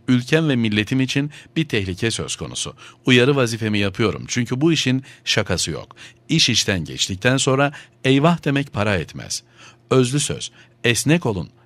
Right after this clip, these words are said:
laubali değil, tempolu olun, telaşlı değil, hızlı olun, aceleci değil. Profesör Doktor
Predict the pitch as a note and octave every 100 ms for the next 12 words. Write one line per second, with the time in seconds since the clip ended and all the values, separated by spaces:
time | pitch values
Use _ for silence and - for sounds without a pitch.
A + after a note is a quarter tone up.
0 | - A2+ G#2 F2+ D#2 D#2 A2 - - A#2+
1 | A#2 F2+ C2+ C2 G#2 D3 - - - G2+
2 | F#2+ G2 A#2+ A#2+ E2 B1+ C3+ B2 D#3+ F3+
3 | C#3+ F#3+ F3+ - - A2+ A2 F2+ D#2 -
4 | C2+ - - - - - F#2+ F2+ C#3 D3
5 | A#2+ - A2 A2+